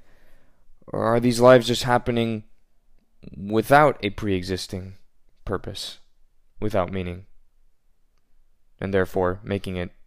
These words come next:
pointless to speculate the purpose of it at all? On our own, without any revelation from God,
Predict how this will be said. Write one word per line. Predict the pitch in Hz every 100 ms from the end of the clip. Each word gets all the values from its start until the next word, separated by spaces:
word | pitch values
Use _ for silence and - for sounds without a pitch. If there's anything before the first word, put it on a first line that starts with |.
| -
pointless | 113 95 82 90 - -
to | 101
speculate | - 98 - 90 87 -
the | 98
purpose | 110 95 92 92
of | 90
it | 87 -
at | 95
all? | 98 107 107 - - - - - - - - - - - - - - - - - - - - - - _ -
On | 131
our | 123 107
own, | 120 95 98 - - - - - - _ _ -
without | 101 110 120
any | 113 104
revelation | 98 95 95 95 95
from | 90 90
God, | 92 98 90 95